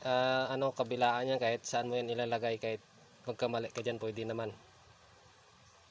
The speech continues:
Ano yan eh. Yun ang nagpapaikot na iikot sa kaliwa, iikot sa kanan. Ito yan, mga guys. Dito yan sa timer.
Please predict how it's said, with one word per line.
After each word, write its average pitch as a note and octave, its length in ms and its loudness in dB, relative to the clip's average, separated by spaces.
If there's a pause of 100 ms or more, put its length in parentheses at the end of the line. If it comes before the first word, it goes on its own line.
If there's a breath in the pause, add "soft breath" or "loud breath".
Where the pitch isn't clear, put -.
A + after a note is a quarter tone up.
(340)
Ano A2+ 160 -4
yan B2+ 240 4
eh. A2+ 100 2
Yun B2+ 200 4
ang C3 360 2
nagpapaikot B2 1080 -2
na B2 320 2 (760)
iikot C3 320 0
sa D#3 80 -6
kaliwa, C#3 480 4
iikot A#2 240 -4
sa - 140 -8
kanan. B2+ 340 4 (400)
Ito A#2+ 240 -4
yan, C3 240 6
mga B2 240 0
guys. B2 480 2
Dito A#2+ 160 -2
yan A#2 240 2
sa A#2 80 -4
timer. A2 400 -2